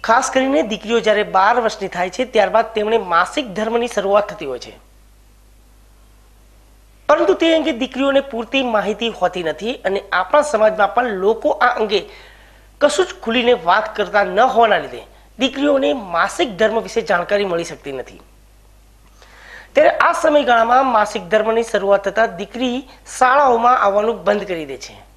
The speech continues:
અને તેની સીધી અસર અભ્યાસ પર પડતી હોય છે. તેની ખરાબ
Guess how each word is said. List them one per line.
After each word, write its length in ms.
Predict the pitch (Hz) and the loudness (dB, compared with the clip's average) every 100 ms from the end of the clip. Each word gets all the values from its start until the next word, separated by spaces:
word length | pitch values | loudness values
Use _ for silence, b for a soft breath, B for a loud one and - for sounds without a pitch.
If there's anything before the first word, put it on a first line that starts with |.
| _ _ _ _ | _ _ _ _
અને 120 | 214 220 | -4 -4
તેની 320 | 254 269 320 | 0 0 0
સીધી 280 | 262 226 214 | -2 -2 -2
અસર 300 | 202 220 233 B B | 0 -2 -2 B B
અભ્યાસ 460 | 247 247 233 240 233 | 0 2 4 2 2
પર 120 | 262 | 2
પડતી 260 | 214 180 180 | 2 -2 -4
હોય 180 | 151 123 | -4 -6
છે. 160 | - - _ _ _ _ _ _ _ b b b b b b | -10 -20 _ _ _ _ _ _ _ b b b b b b
તેની 180 | 302 359 | 2 2
ખરાબ 340 | - 254 277 | 4 4 4